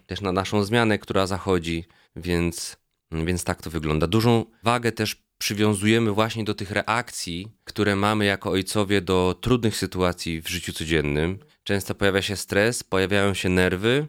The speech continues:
a naszym zadaniem jako ojców jest zawsze wybierać taką reakcję,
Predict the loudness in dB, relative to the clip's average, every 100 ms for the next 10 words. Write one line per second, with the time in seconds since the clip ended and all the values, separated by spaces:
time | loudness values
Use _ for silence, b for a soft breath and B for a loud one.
0 | -4 0 2 2 0 0 0 2 2 2
1 | 0 -2 0 0 0 -4 -2 2 2 2
2 | -4 -10 -6 -4 -4 -6 -2 0 0 0
3 | -4 -2 0 2 0 -2 -2 0 0